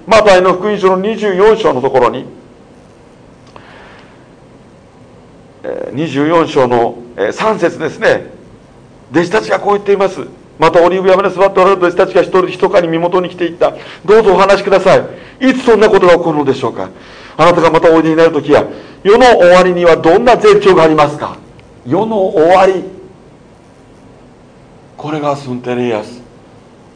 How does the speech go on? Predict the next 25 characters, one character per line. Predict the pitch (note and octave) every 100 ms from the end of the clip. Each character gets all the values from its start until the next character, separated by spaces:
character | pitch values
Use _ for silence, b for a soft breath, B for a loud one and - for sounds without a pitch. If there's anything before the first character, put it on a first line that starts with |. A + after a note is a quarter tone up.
| _ _ - - - - -
時 | - - F#3
が | G3
熟 | E3 C#3+
す | -
と | G3
い |
う | C#3+
言 | C3
葉。 | G#2+ F2+ - - - - - - _ _ - - _ - - _ _ _ _ - - _ - G3
時 | G3 B3
が | A#3 F3+
熟 | F#3 G3+
す | G#3
と | - C#3
い | C3
う |
の | G#2
は、 | A2 F2 - - - - - _ - - - - - -
こ | - B3+
の | C4
時 | B3+ A3+ C4
に | B3+
よ | A#3
っ | - -
て | G3+ D3+ -